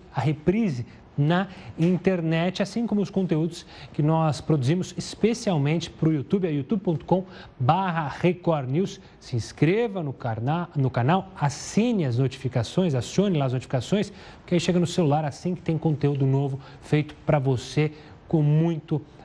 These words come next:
trabalho suado, pra você, claro, ficar bem informado sobre o que tá acontecendo aqui no país e também no mundo. E, olha, a Secretaria de Administração Penitenciária, esse é um assunto que mexe muito com os nervos, né, do Estado de São Paulo.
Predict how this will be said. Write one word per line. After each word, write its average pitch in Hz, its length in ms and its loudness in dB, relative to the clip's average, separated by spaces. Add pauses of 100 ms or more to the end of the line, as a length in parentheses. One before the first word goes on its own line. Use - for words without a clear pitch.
trabalho 131 680 2 (220)
suado, 156 680 0 (240)
pra 151 140 2
você, 147 320 0
claro, 143 320 0
ficar 147 220 -2
bem 131 340 2
informado 139 640 0 (220)
sobre 143 240 0
o - 20 2
que - 60 -14
tá - 80 2
acontecendo 131 560 0
aqui 127 180 -2
no 220 60 2
país 147 400 -2
e 160 60 -2
também 131 200 2
no 127 60 2
mundo. 95 300 -8 (840)
E, 214 40 6
olha, 214 140 2
a 175 40 -4
Secretaria 247 640 0
de 180 100 -2
Administração 160 480 -2
Penitenciária, 143 560 0
esse 151 140 -4
é 190 40 2
um - 20 2
assunto - 280 -2
que - 80 0
mexe 160 380 0
muito 165 340 0
com - 140 -2
os 151 140 -2
nervos, 120 440 0
né, 139 140 2
do 127 80 0
Estado 131 340 0
de 113 80 -12
São 117 160 0
Paulo. 147 320 0